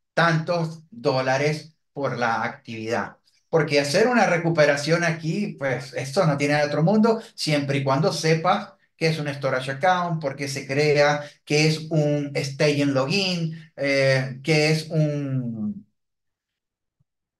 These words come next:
Listo, terminado, aquí está, not left in space. Tenemos una máquina,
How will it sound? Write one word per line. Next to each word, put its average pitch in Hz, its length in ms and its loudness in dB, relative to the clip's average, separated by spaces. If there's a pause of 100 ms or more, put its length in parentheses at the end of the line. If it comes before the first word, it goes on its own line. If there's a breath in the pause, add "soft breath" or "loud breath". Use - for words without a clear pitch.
(240)
Listo, - 420 -4
terminado, 156 560 4
aquí 139 200 -2
está, 143 340 -2
not 143 360 0
left 160 400 0
in 151 140 -4
space. 117 500 -6
Tenemos 147 460 -2
una 160 160 2
máquina, 185 640 0